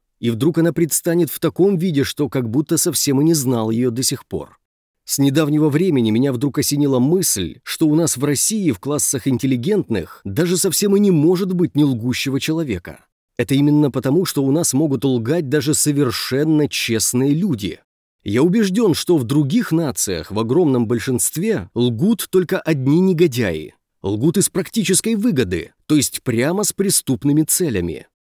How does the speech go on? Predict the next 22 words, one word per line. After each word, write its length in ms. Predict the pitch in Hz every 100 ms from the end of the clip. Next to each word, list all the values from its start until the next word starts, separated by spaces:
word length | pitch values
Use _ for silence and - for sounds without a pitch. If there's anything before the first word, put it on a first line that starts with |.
| _ 143
Ну 160 | 165 135
а 80 |
у 100 | 135
нас 380 | 139 208 175 -
могут 300 | 123 143 135
лгать 340 | 147 123 180 -
совершенно 600 | 156 151 - 185 160 139
даром 460 | 104 196 208 190
самые 680 | - - 160 160 175 190 190
почтенные 800 | 190 - - 123 120 127 147 170
люди 460 | 214 135 98 85 - _
и 100 | 135
с 60 | 117
самыми 580 | - - 113 180 175 113
почтенными 720 | 113 - - 104 98 113 135
целями. 680 | - - 190 107 85 73 - _ _ -
У 100 | 123
нас 260 | 156 170 139
в 60 |
огромном 520 | 147 143 185 139 123
большинстве 680 | 113 135 - 131 - 156 220
лгут 460 | 170 123 220 220